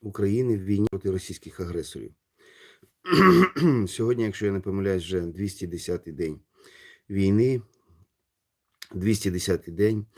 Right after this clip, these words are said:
Бог дарує силу і наснагу нашому народу відбиватися від злобних російських окупантів.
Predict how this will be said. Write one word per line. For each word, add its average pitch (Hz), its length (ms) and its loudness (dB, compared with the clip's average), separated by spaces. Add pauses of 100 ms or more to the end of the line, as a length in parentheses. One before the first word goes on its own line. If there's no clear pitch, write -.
(340)
Бог 101 200 2
дарує 90 260 2
силу 95 300 0
і 90 40 0
наснагу 90 440 -4
нашому 85 340 -8
народу 90 420 -2 (180)
відбиватися 90 840 -6 (520)
від 90 300 -8
злобних 98 540 0
російських - 520 -12
окупантів. - 560 -14